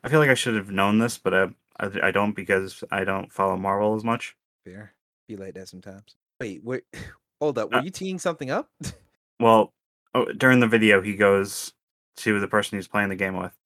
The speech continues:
Speaker 1: There was a, apparently there was a, like, a what if, like, what if, uh, Peter Parker became, like, what if, what if he was told,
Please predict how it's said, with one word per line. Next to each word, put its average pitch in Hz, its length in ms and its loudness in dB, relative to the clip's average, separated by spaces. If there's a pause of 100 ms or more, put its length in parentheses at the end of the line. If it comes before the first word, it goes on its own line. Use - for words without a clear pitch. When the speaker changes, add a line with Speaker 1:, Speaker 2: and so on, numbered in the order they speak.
(300)
Speaker 1:
There 113 200 6
was 104 400 2
a, 98 400 2 (340)
apparently 117 360 4
there 110 100 8
was 104 160 2
a, 98 380 2 (640)
like, 98 160 -6
a 95 60 0
what 101 240 2
if, - 360 2 (240)
like, 101 220 -4
what 104 140 4
if, - 220 0 (420)
uh, 104 120 4
Peter 107 220 -2
Parker 104 360 2
became, 98 600 -6 (420)
like, - 260 -8 (380)
what 104 180 0
if, - 180 -6 (1000)
what 110 140 4
if 101 80 -2
he 113 60 0
was 110 140 2
told, 104 460 2